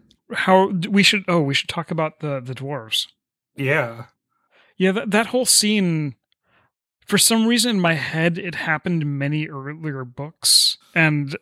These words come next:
Speaker 1: I, I was totally wrong. I, I must have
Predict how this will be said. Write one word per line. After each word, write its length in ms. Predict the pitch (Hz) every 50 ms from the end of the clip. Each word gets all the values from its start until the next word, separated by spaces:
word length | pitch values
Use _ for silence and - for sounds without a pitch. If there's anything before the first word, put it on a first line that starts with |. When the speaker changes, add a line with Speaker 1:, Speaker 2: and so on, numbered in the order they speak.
| _ -
Speaker 1:
I, 280 | 175 175 190 180 175 - -
I 180 | 180 175 170 151 139 147 - _ _ -
was 140 | 175 160 -
totally 240 | - 196 175 160
wrong. 320 | 147 156 165 156 139 131 135
I, 220 | 143 143 147 156 -
I 200 | 190 165 156 143 143 151 160 - _ _ _ _ - 202 175 _ _ -
must 320 | 196 175 175 180 170 - -
have 300 | 175 156 143 139 147